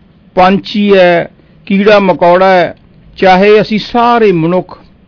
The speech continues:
ਚਾਹੇ ਔਰਤਾਂ, ਚਾਹੇ ਬੱਚੇ ਨੇ, ਚਾਹੇ ਬੁੱਢੇ ਨੇ,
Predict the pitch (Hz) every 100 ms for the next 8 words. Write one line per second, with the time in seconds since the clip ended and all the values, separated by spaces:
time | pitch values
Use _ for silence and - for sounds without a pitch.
0 | _ _ _ - 180 185 160 165 170 -
1 | 175 165 170 135 147 - 170 170 151 131
2 | 175 180 165 135